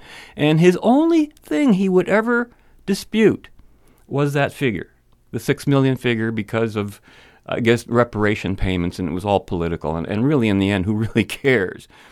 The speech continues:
But it's funny you said that Jimmy Carter,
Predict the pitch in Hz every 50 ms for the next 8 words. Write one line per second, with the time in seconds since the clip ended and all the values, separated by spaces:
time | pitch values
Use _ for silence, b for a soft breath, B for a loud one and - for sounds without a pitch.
0 | b b _ _ _ _ _ _ - 120 123 123 - - - 180 185 180 165 147
1 | 139 - - 131 127 123 120 117 107 113 110 110 107 - - _ _ _ - 139
2 | 139 135 123 - - 127 120 120 117 113 110 107 110 110 -